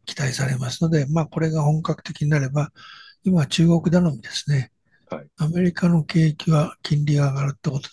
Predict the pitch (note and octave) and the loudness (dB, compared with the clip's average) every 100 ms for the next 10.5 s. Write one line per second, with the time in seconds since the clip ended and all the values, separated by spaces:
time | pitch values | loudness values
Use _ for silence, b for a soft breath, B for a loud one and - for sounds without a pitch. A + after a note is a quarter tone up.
0 | - - - - C#3 C#3 D3+ - C#3+ - | -8 -6 -8 -6 -4 -2 -4 -6 -12 -6
1 | C3 A#2+ D3+ C#3+ - A2 D#2 C#2 C2+ - | -6 -6 -8 -10 -10 -10 -10 -16 -18 -18
2 | - - - C#3 C3+ C3 B B B B | -14 -12 -8 -4 -4 -6 B B B B
3 | B - G#3 - - C#3 B2 B2 A#2+ A2+ | B -6 -4 -2 0 2 2 0 -2 -6
4 | A#2 - B2+ - - A3+ - - C3 - | -10 -12 -12 -12 -14 -12 -8 -6 -4 -4
5 | C3+ C#3 C#3+ C3+ - C#3+ D3 D3 C3 - | -4 -4 -4 -6 -8 -6 -4 -2 -4 -8
6 | - - - C#3+ C3+ B B B B B | -10 -8 -4 -2 -4 B B B B B
7 | B - - C#3+ D3 C#3 - - - C#3+ | B -8 0 2 2 0 -2 -6 -2 0
8 | D3 - - D#3 B2+ B2 B2 - - C#3+ | -2 -4 -4 0 0 0 -4 -4 -2 -2
9 | B2+ - - A#2 A2 A#2 - _ _ D#2 | -2 -6 -6 -6 -6 -6 -8 _ _ -18
10 | - - - - | -18 -18 -18 -18